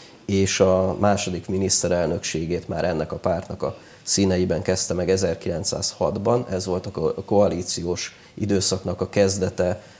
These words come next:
az alkotmányválságnak a vége, tehát az, hogy a, az uralkodó kinevezi az ismét megrendezett választásokon immár másodjára győztes, ö, ellenzéket, tehát ez zárta le gyakorlatilag ezt a válságot.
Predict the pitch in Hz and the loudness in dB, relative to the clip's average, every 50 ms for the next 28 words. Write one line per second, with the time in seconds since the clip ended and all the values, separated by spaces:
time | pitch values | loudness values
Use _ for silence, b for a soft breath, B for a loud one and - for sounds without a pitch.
0 | B B - 98 104 104 101 101 - 92 - 95 92 95 95 92 87 92 92 - | B B -2 4 4 4 4 4 0 -4 -2 0 0 0 2 2 2 2 2 0
1 | - 90 92 92 90 - 92 92 101 101 95 95 95 92 101 95 101 107 - - | -2 -2 -2 -2 -2 -2 -2 -2 0 2 2 2 2 2 4 2 2 2 -2 -4
2 | - - - 80 - 90 95 - - - 90 90 82 - B B B B - 101 | -6 -4 -4 -2 0 -2 -2 -2 -2 -2 0 0 -2 -2 B B B B -2 0
3 | 107 113 110 101 95 92 - - 92 95 92 85 - - 98 95 98 92 92 90 | 4 4 6 6 4 4 2 0 0 0 0 0 0 0 2 2 2 2 2 0
4 | 92 95 95 92 101 - b b b b b b - - 98 76 - 123 123 120 | 0 0 -2 -2 -4 -6 b b b b b b -6 -4 -4 0 2 2 2 2
5 | - - 104 98 95 95 - - - 101 95 98 98 92 90 90 92 92 87 92 | 2 2 4 4 4 2 0 -2 -2 0 0 2 2 0 0 0 -2 -2 0 0
6 | 90 87 - 92 95 90 82 87 - - - 90 90 - 98 - - 80 90 101 | -2 0 2 4 4 4 4 2 0 0 -2 0 0 -2 -4 -4 -4 -2 -2 0
7 | 95 98 98 87 87 80 - - - - 104 101 104 - 95 90 92 87 82 76 | 0 2 2 2 0 0 -2 -4 -4 -2 0 0 0 -2 -4 -4 -4 -2 -2 0
8 | 78 76 78 78 76 78 - - - - 78 80 - - - b b b b b | 0 0 0 -2 -2 -2 -2 -2 -4 -4 -4 -6 -6 -10 -14 b b b b b
9 | b b b - 90 90 95 90 71 - - - 101 104 101 95 98 98 101 110 | b b b -6 -4 -2 -2 -2 -2 -4 -4 -2 0 2 2 2 2 2 2 2
10 | 110 120 117 120 120 - 139 135 135 - - - - - 104 101 98 - 95 95 | 4 4 4 4 4 4 2 2 2 0 -8 -10 -4 -2 -2 -2 0 0 0 0
11 | 95 95 - - 95 101 160 - - - - - - 82 85 92 - - 82 78 | 0 -2 -6 -6 -2 -2 0 0 -2 -2 -4 -4 -2 0 -2 -2 -2 0 -2 -2
12 | 78 - - 82 82 85 95 - - - 80 98 113 127 127 - - 127 117 113 | -2 -2 -4 -4 -2 -2 -2 -2 -4 -4 -2 0 2 2 2 2 4 4 4 4
13 | 113 113 | 2 2